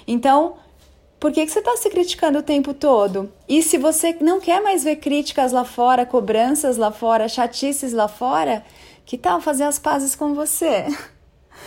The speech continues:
Que tal começar a olhar pra essa vida por outras lentes? Porque tá parecendo tudo muito chato. Tudo é dinheiro, tudo é dinheiro, tudo é dinheiro. O seu foco é dinheiro.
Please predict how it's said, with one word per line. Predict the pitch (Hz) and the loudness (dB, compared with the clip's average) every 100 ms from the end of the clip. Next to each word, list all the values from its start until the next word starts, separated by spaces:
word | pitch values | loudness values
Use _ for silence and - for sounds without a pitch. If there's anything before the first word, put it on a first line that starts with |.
| - - - | -20 -20 -6
Que | 339 | -2
tal | 370 480 415 285 | -2 2 4 4
começar | 262 269 262 262 285 262 | 2 0 2 2 2 2
a | - 262 | 4 4
olhar | 262 262 | 4 4
pra | 262 254 | 4 0
essa | 254 254 | 0 -2
vida | 233 254 262 | 0 0 0
por | 269 254 | 2 2
outras | 247 254 254 247 | 2 2 0 2
lentes? | 247 233 226 240 - | 0 0 -2 -4 -6
Porque | 294 277 | -6 -4
tá | 330 349 | -2 2
parecendo | 339 330 339 330 | 2 0 -2 -4
tudo | 330 330 320 | -2 -2 0
muito | 311 320 339 | 0 0 -2
chato. | 359 - 359 349 415 392 302 - - _ - _ _ _ _ _ _ _ | -4 0 2 4 2 0 0 0 -4 _ -20 _ _ _ _ _ _ _
Tudo | - 403 427 | 4 4 4
é | 403 | 0
dinheiro, | 392 392 349 294 | 0 2 2 2
tudo | 277 - 381 403 | 0 0 0 2
é | 392 | 0
dinheiro, | 381 392 349 294 277 | 0 0 2 0 0
tudo | 330 330 | -4 -4
é | 359 | -2
dinheiro. | 339 359 320 | 0 0 0
O | 269 | -2
seu | - 294 | -2 -4
foco | - 294 370 - | -2 0 0 0
é | 381 | -4
dinheiro. | 349 403 381 269 214 202 | -2 -2 0 0 -2 -4